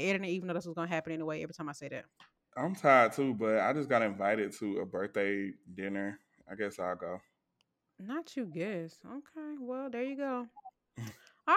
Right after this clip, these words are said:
Speaker 1: right, well, I had fun with y'all tonight.
Speaker 2: I did too. We have to do this again sometimes.
Speaker 1: <laughs> That's what happened when
Speaker 2: I,
Speaker 1: you
Speaker 2: I be, I be, like, it be, like, weeks like this where I feel like I have a lot to talk about, and then some weeks I just feel like I just don't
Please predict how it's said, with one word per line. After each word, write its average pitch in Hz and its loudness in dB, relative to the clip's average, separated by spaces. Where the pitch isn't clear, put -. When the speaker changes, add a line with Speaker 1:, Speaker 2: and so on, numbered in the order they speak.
Speaker 1:
right, 359 12
well, 320 10
I 247 6
had 277 6
fun 262 2
with 247 0
y'all 226 8
tonight. 202 -2
Speaker 2:
I 180 4
did 180 8
too. 160 8
We 196 4
have 180 6
to 147 0
do 156 6
this 147 2
again 143 2
sometimes. 143 -4
Speaker 1:
<laughs> - -10
That's 262 0
what 269 8
happened 254 10
when 233 8
Speaker 2:
I, 247 12
Speaker 1:
you - -
Speaker 2:
I 269 12
be, 247 12
I 196 12
be, 262 8
like, 190 12
it 262 12
be, 294 12
like, 190 12
weeks 170 8
like 151 12
this 151 6
where 135 12
I 151 12
feel 151 10
like 135 12
I 131 10
have 135 8
a 110 6
lot 117 6
to 120 -2
talk 127 8
about, 131 8
and 120 0
then 123 2
some 151 2
weeks 123 0
I 110 10
just 127 0
feel 110 2
like 107 6
I 101 4
just 101 -10
don't 92 -20